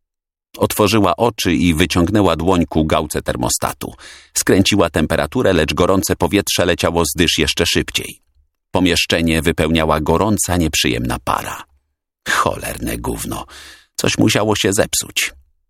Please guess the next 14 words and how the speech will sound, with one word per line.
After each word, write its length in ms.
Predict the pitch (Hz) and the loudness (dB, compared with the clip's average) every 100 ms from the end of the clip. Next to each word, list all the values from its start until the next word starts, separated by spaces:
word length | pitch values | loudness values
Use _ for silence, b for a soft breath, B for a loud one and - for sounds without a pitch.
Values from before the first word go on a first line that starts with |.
| _ - | _ -2
Jak 240 | 80 - | -2 2
mnóstwo 460 | 101 110 - - 90 | 4 4 2 0 2
rzeczy 240 | 90 - | 0 -2
w 60 | - | -4
tym 180 | 71 69 | 0 2
domu, 320 | 71 71 71 | 2 2 0
odkąd 320 | 69 - 73 | -2 0 0
go 140 | 76 | 0
kupiła. 500 | 71 80 73 58 - - _ _ - B B - | -2 -2 0 -2 -4 -10 _ _ -18 B B -4
Dwa 240 | 78 98 | 0 0
krany, 460 | - 95 92 92 82 | 0 0 2 0 0
drzwi 340 | - - 90 | -2 0 0
tarasowe, 580 | 87 85 82 82 73 73 | 0 -2 -2 -2 0 -2
kaloryfer. 680 | - 71 76 85 - 80 | 0 0 0 0 0 -2